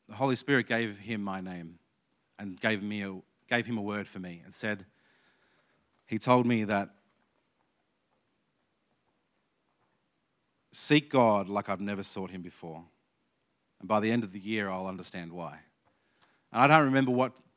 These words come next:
time of year this was, but I knew it wasn't, you know,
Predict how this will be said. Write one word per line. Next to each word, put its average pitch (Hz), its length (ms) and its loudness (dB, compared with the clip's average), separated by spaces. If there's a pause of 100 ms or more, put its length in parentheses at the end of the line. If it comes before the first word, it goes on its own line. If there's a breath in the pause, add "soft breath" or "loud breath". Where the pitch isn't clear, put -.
(380)
time 123 240 0
of 107 100 -4
year 117 180 0
this 117 180 -4
was, 117 240 -2
but 120 100 -4
I 110 80 4
knew 123 220 2
it 110 60 -2
wasn't, 107 380 -2 (540)
you 104 80 -14
know, 92 200 -10